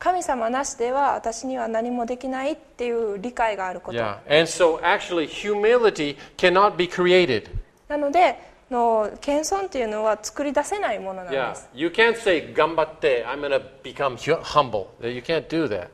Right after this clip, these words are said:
Speaker 1: 「頑張って謙遜になるぞ」っていうことできないんです。
Speaker 2: Yeah. Because actually,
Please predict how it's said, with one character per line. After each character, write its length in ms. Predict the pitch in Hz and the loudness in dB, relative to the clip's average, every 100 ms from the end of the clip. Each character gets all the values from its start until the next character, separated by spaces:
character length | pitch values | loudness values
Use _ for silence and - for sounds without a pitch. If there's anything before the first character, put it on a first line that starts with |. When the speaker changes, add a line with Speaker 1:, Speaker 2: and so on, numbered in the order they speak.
| _ - | _ -8
Speaker 1:
「頑 160 | 262 | 2
張 100 | 285 | 2
っ 80 | 294 | 2
て 120 | 269 | 0
謙 340 | 247 269 262 320 | -6 -8 -4 -4
遜 20 | |
に 100 | 311 | -2
な 120 | 294 | 0
る 100 | 285 | 0
ぞ」 120 | 277 | 0
っ 40 | 277 | -2
て 120 | 277 | -4
い 60 | 262 | -6
う 20 | |
こ 100 | 247 | -4
と 120 | 220 | -4
で 120 | 233 | -6
き 100 | 240 | -4
な 140 | 285 269 | -6 -4
い 40 | |
ん 40 | 196 | -6
で 120 | 175 | -8
す。 120 | - | -6
Speaker 2:
Yeah. 60 | 151 | 2
Because 220 | 170 170 | 2 4
actually, 680 | 190 214 214 165 151 151 | 4 4 2 2 4 4